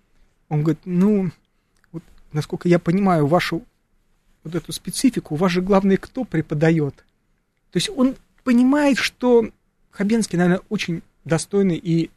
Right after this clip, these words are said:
очень порядочный человек, и помимо того, что он выдающийся актер, но кто-то,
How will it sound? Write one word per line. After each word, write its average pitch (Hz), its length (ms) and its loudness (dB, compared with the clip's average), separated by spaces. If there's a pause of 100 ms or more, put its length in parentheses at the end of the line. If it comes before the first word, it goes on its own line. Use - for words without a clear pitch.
(160)
очень 175 220 0
порядочный 160 540 4
человек, 180 240 0
и 156 260 -8
помимо 160 240 4
того, 156 180 2
что - 160 -10
он 143 60 -4
выдающийся 156 560 2
актер, 233 320 -2 (540)
но 190 160 4
кто-то, 277 680 0